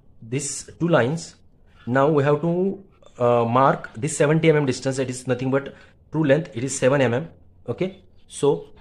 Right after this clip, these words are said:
take seven M M distance, se-, sorry, seven centimeter distance or seventy M M distance in the rounder, and from point A dash cut one point to this line, and from point A to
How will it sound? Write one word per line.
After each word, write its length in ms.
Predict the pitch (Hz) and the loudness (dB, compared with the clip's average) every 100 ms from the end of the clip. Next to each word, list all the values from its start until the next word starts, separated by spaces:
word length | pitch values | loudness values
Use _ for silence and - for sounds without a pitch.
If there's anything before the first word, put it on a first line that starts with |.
| - - | -16 -4
take 160 | 156 | -4
seven 320 | - 139 160 165 | 0 2 4 4
M 80 | |
M 140 | 156 156 | 2 0
distance, 480 | 123 - 147 160 - | -4 -4 -6 -8 -14
se-, 220 | - 127 | -8 -6
sorry, 220 | - 131 | -4 -4
seven 340 | - 135 139 165 | -2 0 2 2
centimeter 420 | 151 131 147 147 | 0 -2 -2 -2
distance 380 | 135 - 156 165 - - - | -4 -4 -8 -10 -18 -20 -4
or 160 | 120 | -4
seventy 560 | 127 135 147 165 175 160 | 0 0 2 0 -2 0
M 100 | 131 | 0
M 100 | 175 | 0
distance 480 | 139 - 139 - - _ _ _ - - - | -2 -4 -6 -8 -16 _ _ _ -20 -20 -6
in 120 | 139 | 0
the 120 | 151 | 2
rounder, 420 | 135 120 127 180 - - - _ | 2 4 2 0 -8 -20 -20 _
and 260 | 127 123 147 | -2 -2 -2
from 340 | - 135 151 | -2 -2 -2
point 300 | - 135 135 - | -2 -4 -4 -4
A 120 | 135 | 0
dash 420 | 127 156 - - - - - - - - - - - - - | 2 2 -4 -14 -20 -20 -20 -20 -20 -20 -20 -20 -20 -20 -4
cut 320 | 165 165 - - | -2 -2 -6 -6
one 180 | 139 139 | -4 -2
point 380 | 156 131 151 - - - - - - - - - - - - - - - - - - - - - - | -2 -2 -2 -6 -16 -20 -20 -20 -20 -20 -20 -20 -20 -20 -20 -20 -20 -20 -20 -20 -20 -20 -20 -20 -10
to 100 | 131 | -6
this 180 | 127 131 | -6 -2
line, 300 | 120 160 - - - - - - | -2 -2 -8 -20 -20 -20 -20 -6
and 280 | 123 131 147 | -4 -4 -4
from 260 | 135 139 | -4 -2
point 260 | 135 131 131 - | -2 -2 -4 -4
A 320 | 135 - - - - - - - - - - | -4 -4 -10 -20 -20 -20 -20 -20 -20 -20 -20
to 80 | - | -20